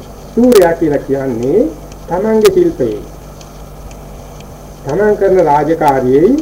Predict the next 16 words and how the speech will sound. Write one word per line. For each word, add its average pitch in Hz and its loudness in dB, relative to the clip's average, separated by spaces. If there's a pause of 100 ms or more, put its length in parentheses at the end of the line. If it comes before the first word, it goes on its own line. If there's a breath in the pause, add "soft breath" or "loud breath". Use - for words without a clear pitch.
(360)
අනුන්ට 196 4
වඩා 175 4
දක්ෂව, 147 -2
අනුන්ට 156 -2
වඩා 156 0
ඉක්මන්ව, 147 -2
අනුන්ට 147 -4
වඩා 147 0
හරියට 143 0
එළඹ 143 0
සිටි 143 -8
සීයෙන් 135 -2
කටයුතු 131 -2
කරන්න 127 -4
පුළුවන් 147 -2
නම් 233 0